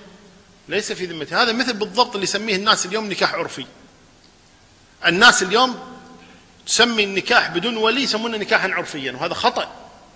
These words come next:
لأن في كتب الفقه لما يذكر أهل العلم النكاح العرفي يقصدون النكاح غير الموثق الذي لا يكتب بأوراق، هذا النكاح العرفي.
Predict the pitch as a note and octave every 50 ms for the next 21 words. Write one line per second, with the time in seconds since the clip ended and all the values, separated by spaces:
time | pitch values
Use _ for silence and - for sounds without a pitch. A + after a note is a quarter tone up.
0 | - - _ _ _ _ _ _ _ _ _ - C#3+ D3+ E3 E3+ E3+ D#3 - E3
1 | D#3 - B3+ B3 C4 A#3+ A3 A3 D3 E3+ B3 - - F#3 F3 F3+ F#3 G3 F#3 -
2 | G3 G3+ G3 E3+ F#3 G3 F#3+ G3+ G#3 F#3 E3 E3 D#3 - G#3 G3 E3+ F3+ F3+ G#3+
3 | A#3 - G#3+ G3+ - - G3 G#3+ G#3+ F#3 E3+ D#3 - - A3 - D3 D#3 G3 A3
4 | F#3+ F3 E3 F3 G#3 - - - D3 - - - - - - - - - - -
5 | - - - - - - D3 D#3 E3+ E3 D3+ C#3+ F3 G#3 A3+ A3 - - - G3+
6 | F3 E3 F#3 E3 D#3+ E3+ G#3 F#3+ - - - - - - - - - - - -
7 | - E3 G3 A#3 A#3+ A3+ G3+ - G#3 E3+ F3+ G3 G3 F#3+ - - D3 B2+